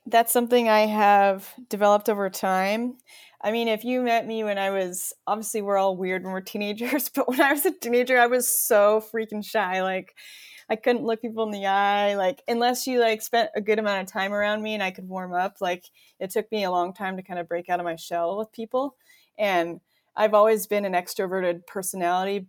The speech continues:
but when I didn't have the confidence, which is, like, the epitome of high school, it was really hard for that to be seen by others. And so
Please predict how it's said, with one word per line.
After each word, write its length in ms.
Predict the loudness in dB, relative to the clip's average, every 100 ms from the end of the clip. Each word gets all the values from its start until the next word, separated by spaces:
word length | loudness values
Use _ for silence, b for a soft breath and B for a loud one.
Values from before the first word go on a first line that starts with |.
| 0
but 360 | 2 2 0 _
when 200 | -6 -4
I 120 | -2
didn't 160 | -4 -4
have 160 | -6 -8
the 80 |
confidence, 640 | -12 -4 -4 -4 -6 -6 -8
which 160 | -8 -8
is, 160 | -6
like, 280 | -4 -4 -6
the 100 | -8
epitome 400 | -8 -8 -6 -4
of 100 | -4
high 160 | -4 -6
school, 500 | -8 -6 -4 -4 -4
it 140 | -6 -4
was 200 | -4 -4
really 140 | -4
hard 240 | -2 -4
for 80 | -2
that 320 | -2 -2 -4 -16
to 120 | -12
be 100 | -10
seen 320 | -10 -10 -8
by 140 | -6
others. 440 | -4 -4 -4 -8 -8
And 180 | -8 -2
so 380 | 2 2 0